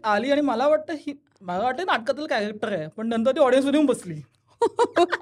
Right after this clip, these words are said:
Speaker 2: हो, नाटकातलं कॅरेक्टर, असं वाटलं विंगेतून कोणतरी कॅरेक्टर एंटर करते. So, एनएमएसीसीचा शो बोलतोय आपण मिकीचा,
Speaker 1: हो.
Speaker 2: आणि क्यूबमध्ये तो शो, अ, लागला होता आणि सेट थोडा मोठा झालेला तो क्यूबच्या मानाने. नेक्स्ट टाइम विराजस लावणार आहेत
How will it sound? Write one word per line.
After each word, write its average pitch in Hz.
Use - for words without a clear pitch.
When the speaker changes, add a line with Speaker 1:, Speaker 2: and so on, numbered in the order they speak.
Speaker 2:
हो, 302
नाटकातलं 302
कॅरेक्टर, 285
असं 294
वाटलं 294
विंगेतून 262
कोणतरी 294
कॅरेक्टर 269
एंटर 427
करते. 269
So, -
एनएमएसीसीचा 285
शो 240
बोलतोय 175
आपण 170
मिकीचा, 196
Speaker 1:
हो. 254
Speaker 2:
आणि 233
क्यूबमध्ये 247
तो 254
शो, 226
अ, 185
लागला 185
होता 196
आणि 226
सेट 214
थोडा 233
मोठा 220
झालेला 165
तो 160
क्यूबच्या 202
मानाने. 170
नेक्स्ट 202
टाइम 220
विराजस 190
लावणार 190
आहेत 190